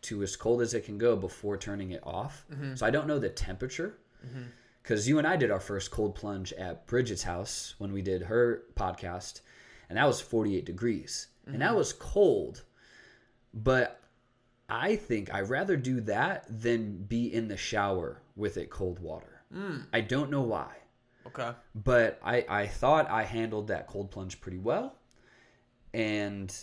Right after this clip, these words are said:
Speaker 1: wasn't my f-, first time doing the cold shower, but the other day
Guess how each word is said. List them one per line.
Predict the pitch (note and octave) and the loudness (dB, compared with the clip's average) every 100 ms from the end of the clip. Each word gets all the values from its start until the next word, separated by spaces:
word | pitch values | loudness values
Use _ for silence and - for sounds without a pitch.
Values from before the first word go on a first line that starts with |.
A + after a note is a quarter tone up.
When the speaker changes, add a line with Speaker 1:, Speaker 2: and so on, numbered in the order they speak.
| - - - _ _ - | -16 -20 -20 _ _ 0
Speaker 1:
wasn't | A#2+ A2 | 2 2
my | G2+ | 0
f-, | G2+ - - | -4 -6 -20
first | - B2+ A#2+ | -2 0 2
time | A#2 G#2+ | 0 -2
doing | G#2+ F#2+ | -4 -6
the | |
cold | F#2 A#2+ D#3 | -2 2 2
shower, | C#3+ F2+ F#2 | 0 -4 -4
but | G2+ F#2+ | -4 -4
the | G#2 | -2
other | A2 G#2+ | -2 -2
day | E2+ A2 C#3 A#2 F2+ | -4 -4 -2 -2 -4